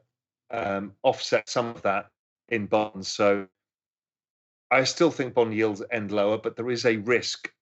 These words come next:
that they lose control here because of the supply side,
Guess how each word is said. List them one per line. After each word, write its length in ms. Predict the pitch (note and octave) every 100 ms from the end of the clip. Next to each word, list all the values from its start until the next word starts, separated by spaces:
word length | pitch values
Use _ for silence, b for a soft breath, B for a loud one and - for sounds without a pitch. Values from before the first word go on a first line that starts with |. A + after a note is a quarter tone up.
| _
that 360 | G#2+ G2+ - - -
they 180 | A2 G#2+
lose 200 | G#2 -
control 580 | G#2 - A#2 G#2+ G2+
here 380 | F2+ F#2 F2+ F2 _ _
because 260 | G2 G2+
of 60 | F2
the 80 | F#2+
supply 460 | - - A2+ G#2
side, 540 | G2 - F#2 E2+ F2